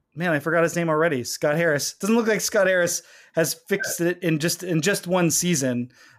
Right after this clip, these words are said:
But, uh, I will say in July, they're, they're five hundred. They buoyed themselves a little bit. In June, they were nine and eighteen, though, and I think the Nationals had a similar record.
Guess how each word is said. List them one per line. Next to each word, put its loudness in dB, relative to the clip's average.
But, 2
uh, 2
I 2
will 2
say 2
in 2
July, 2
they're, 2
they're -2
five -2
hundred. -2
They -4
buoyed -4
themselves -4
a -12
little -6
bit. -8
In -2
June, 0
they -2
were -4
nine 0
and 0
eighteen, -2
though, -4
and -8
I -4
think -8
the -12
Nationals -6
had -6
a -12
similar -4
record. -12